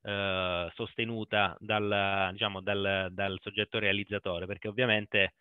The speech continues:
c'è stato appunto un ribasso d'asta, quindi fondamentalmente quelle attività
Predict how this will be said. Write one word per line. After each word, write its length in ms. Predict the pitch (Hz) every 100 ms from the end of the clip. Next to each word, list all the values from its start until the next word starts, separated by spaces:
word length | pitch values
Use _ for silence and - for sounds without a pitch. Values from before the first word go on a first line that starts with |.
| _ _
c'è 100 | -
stato 220 | 117 113
appunto 300 | 101 120 110
un 60 | 107
ribasso 400 | 107 101 101 -
d'asta, 380 | 113 107 - 101
quindi 220 | 104 104
fondamentalmente 920 | 104 101 107 - 127 113 104 - 104
quelle 260 | - 123 117
attività 640 | - 120 135 123 120 113